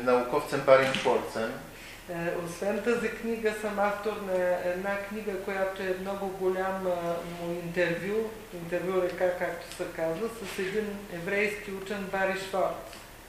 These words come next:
Speaker 1: I on zaczął badać całą Turyński jako niewierzący Żyd.
Speaker 2: Той започва да изследва Туринската плащеница като невярващ евреин.
Speaker 1: I na skutek, y, badań naukowych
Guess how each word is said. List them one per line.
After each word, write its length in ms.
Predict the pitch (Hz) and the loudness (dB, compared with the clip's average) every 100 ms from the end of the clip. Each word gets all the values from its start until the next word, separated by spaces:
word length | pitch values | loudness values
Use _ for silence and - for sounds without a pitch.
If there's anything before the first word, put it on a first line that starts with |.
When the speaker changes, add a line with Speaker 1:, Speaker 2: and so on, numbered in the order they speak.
| - | -4
Speaker 1:
I 100 | 131 | 2
on 160 | 147 170 | 6 6
zaczął 340 | 185 180 151 | 6 6 6
badać 380 | 147 156 170 170 | 8 10 8 8
całą 220 | 165 160 | 6 6
Turyński 480 | 160 143 160 160 160 | 4 0 0 0 2
jako 200 | 147 147 | 2 2
niewierzący 1000 | 143 135 135 147 151 147 143 139 139 127 127 | 2 4 4 4 2 0 4 6 6 4 2
Żyd. 260 | 127 107 - - - - | 0 -2 -2 -10 -6 4
Speaker 2:
Той 180 | 202 208 | 4 4
започва 440 | 220 220 220 226 | 2 2 2 0
да 120 | 214 214 | 0 0
изследва 460 | 208 226 214 214 | 0 2 2 2
Туринската 640 | 214 208 214 220 220 - 185 | -2 -2 -2 -2 -4 -6 -6
плащеница 580 | 196 185 185 185 214 226 | -4 -4 -2 -4 -2 -4
като 260 | 220 - 202 | -4 -4 -4
невярващ 680 | 202 202 208 196 180 - | -2 2 4 4 0 -4
евреин. 380 | 185 175 170 147 147 - - - - - - | -2 0 0 -2 -6 -12 -16 -16 -16 -14 -6
Speaker 1:
I 60 | 139 | 0
na 100 | 147 | 2
skutek, 460 | - - 196 180 - 127 139 139 135 | 0 0 4 6 6 2 2 2 8
y, 40 | |
badań 340 | 160 165 160 | 10 12 10
naukowych 680 | 151 143 - 127 113 127 170 | 8 4 4 4 4 4 2